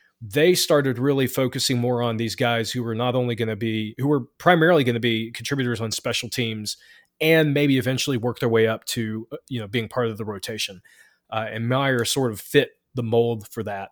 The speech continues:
And obviously he did not work out long-term, uh, clearly with the Falcons. Uh, last pick of this draft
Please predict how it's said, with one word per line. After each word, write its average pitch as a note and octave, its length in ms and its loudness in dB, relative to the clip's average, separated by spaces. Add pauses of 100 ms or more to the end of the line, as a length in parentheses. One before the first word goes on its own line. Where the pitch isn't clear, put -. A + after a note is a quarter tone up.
And A2 280 -10
obviously A2+ 640 -4 (220)
he D3 120 0
did C#3 140 -2
not A#2 160 -4
work B2 200 -4
out A2+ 160 0
long-term, A2 720 -4
uh, G#2+ 140 -8
clearly A2+ 500 0
with A2+ 120 -12
the - 40 -18
Falcons. G2 480 -10 (420)
Uh, B2+ 220 0
last E3+ 440 4
pick F#3 200 0
of C3+ 80 0
this C#3 160 0
draft B2 400 -2